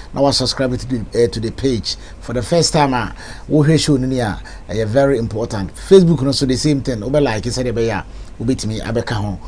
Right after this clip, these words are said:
Ɛno a mofa nkyɛn, yɛntumi ama. Yes, car no a yɛtena mu de kɔ internet na amba. <laughs> Yɛde ba, yɛde ba internet no so ma munya bi hwɛ no, car no amba. Enti yɛso yɛntumi afa mmerɛ mu. Mofa nkyɛn na deɛ biribi adeda no kɔ mu nti, yɛtumi aba.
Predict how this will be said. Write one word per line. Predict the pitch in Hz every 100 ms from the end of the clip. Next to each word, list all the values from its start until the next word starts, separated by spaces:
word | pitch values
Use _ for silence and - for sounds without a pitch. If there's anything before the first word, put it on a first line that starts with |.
| - -
Ɛno | 120 139
a |
mofa | 139 107 131
nkyɛn, | 120 131 127
yɛntumi | 120 151 135
ama. | 113 - -
Yes, | 127 110 - - -
car | - 196
no | 180
a |
yɛtena | 151 139 151
mu | 151
de | 151
kɔ | 147 156
internet | 143 143 123 117
na | 113
amba. | 113 131 - - -
<laughs> | - - 175 165 - 143 - - 285 - - -
Yɛde | 165 175
ba, | 165 - 185 - - - - -
yɛde | - 185
ba | 208
internet | 202 190 180 151
no | 160
so | 156
ma | 175
munya | 170 165
bi | 156
hwɛ | 139 135
no, |
car | 135 185 170
no |
amba. | 151 120 104 - -
Enti | 160 151
yɛso | 170 165 170
yɛntumi | 185 131 139 143 139
afa | 147 113 131
mmerɛ | 92 90
mu. | 87 - - - - -
Mofa | 131 131
nkyɛn | 123 139
na |
deɛ | 151 143
biribi | 135 156 165
adeda | 139 120
no | 127
kɔ | 123 127
mu |
nti, | 123 127 117 - - -
yɛtumi | 139 147 185 196
aba. | 180 143 113